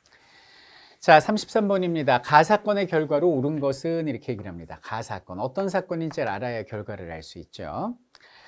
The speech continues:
자, 대한제국 멸망사 그러니까 이제 우리 조선, 대한제국이 이제 멸망하는 시기의 뭐 내용인 것 같은데 유월에 미국의 상선 서프라이즈호가 황해도 연안에서 난파가 됐대요. 우리나라가 이렇게 있으면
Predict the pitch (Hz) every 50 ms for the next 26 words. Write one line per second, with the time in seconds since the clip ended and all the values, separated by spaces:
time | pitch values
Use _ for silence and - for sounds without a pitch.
0 | - - - - - - _ - - 151 143 131 120 123 123 147 180 202 196 208
1 | 208 190 190 185 165 135 123 127 139 160 170 180 180 170 180 175 175 160 147 151
2 | 151 143 139 139 135 131 - 135 127 127 120 127 120 107 117 120 127 117 104 -
3 | _ - - 135 131 143 135 104 87 - _ - 120 117 123 131 127 131 107 110
4 | 117 131 131 135 120 92 87 95 123 156 180 185 180 165 156 147 131 127 - -
5 | 107 - - 101 92 85 80 78 78 76 73 80 80 76 69 65 85 98 104 107
6 | 101 92 87 80 78 - 107 104 92 - - - - 82 98 107 101 87 76 -
7 | - _ _ - - - - _ _ _ _ _ _ _ _ _ _ _ _ _
8 | _ _ _ _ _ _ _ - - - - - - - - - - 127 139 147
9 | 151 151 214 226 226 175 180 190 180 190 175 190 180 - 170 156 139 131 131 117
10 | 101 95 117 180 208 202 - - 185 - - - 151 143 156 185 214 202 185 196
11 | 180 165 139 135 143 131 104 90 - - - 226 233 233 214 220 208 185 165 147
12 | 139 123 113 110 104 - 156 139 107 90 92 - 190 202 208 160 120 90 - -
13 | 78 76 71 69 - _ _ 107 98 101 98 95 90 92 92 87 82 90 87 -
14 | - 87 80 - - 92 113 151 185 214 233 233